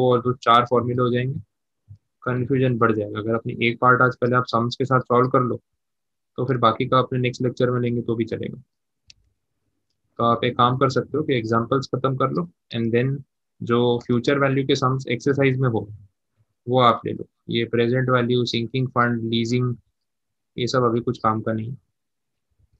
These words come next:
last में देख लेंगे। Valuation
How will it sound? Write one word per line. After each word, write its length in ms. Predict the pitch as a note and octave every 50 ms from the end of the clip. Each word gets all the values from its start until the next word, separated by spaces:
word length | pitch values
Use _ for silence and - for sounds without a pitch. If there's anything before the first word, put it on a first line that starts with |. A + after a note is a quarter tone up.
| _ _ _ _ _ _ _ _ _ _ _ _ _ _ -
last 340 | A2+ A2+ A2+ A2+ - - B2
में 80 | A#2
देख 140 | A2 G#2+ - -
लेंगे। 240 | A2+ A2+ - - - - _ _ -
Valuation 680 | A#2 A#2 A2 A2 A2 A2+ A2+ A2 - - A#2 A2+ A2 A2+